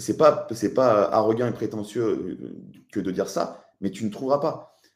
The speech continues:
Euh, la seule consonante, tu vois, peut-être qu'on, qu'on aura peut-être moins sur la gym, c'est la consonante, tu vois, un petit peu autour de l'aérobie, tu vois, de, ces choses-là. Mais sinon,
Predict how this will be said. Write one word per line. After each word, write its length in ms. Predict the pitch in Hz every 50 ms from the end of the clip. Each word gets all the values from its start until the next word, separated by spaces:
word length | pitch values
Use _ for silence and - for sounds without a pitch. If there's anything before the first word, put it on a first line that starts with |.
| _ -
Euh, 260 | 92 95 92 92 87 -
la 160 | 92 95 98
seule 420 | 95 - - - 196 160 147 127 123
consonante, 500 | 131 131 127 127 143 139 139 135 131 123
tu 120 | - 113
vois, 180 | 107 120 127 123
peut-être 380 | 120 104 104 120 113 117 -
qu'on, 240 | - 95 92 92 92
qu'on 220 | - - 101 95 92
aura 260 | 90 95 95 92 -
peut-être 260 | - - - 90 92
moins 160 | 107 117 113
sur 140 | 110 - 104
la 80 | 104 101
gym, 220 | 104 123 131 127 - _ _ _ _ _ _ _
c'est 280 | - - - 113 117 120
la 100 | 107 101
consonante, 440 | - 110 104 104 110 107 113 123
tu 120 | 123 - 104
vois, 80 | 110
un 80 | 110 101
petit 160 | 107 - -
peu 180 | 95 - 113 117
autour 360 | 117 107 101 - - 113 104
de 40 | 98
l'aérobie, 600 | 92 92 95 95 98 107 104 107 107 110 117 117
tu 100 | 113 -
vois, 120 | 107 104 104
de, 240 | 196 190 190 - - _ _ _ _ _ _ - - -
ces 180 | - - 101 95
choses-là. 640 | - 123 120 - 104 - - - - - - _ _ _ -
Mais 160 | 98 101 101
sinon, 460 | 95 - - 117 131 156 185 185 -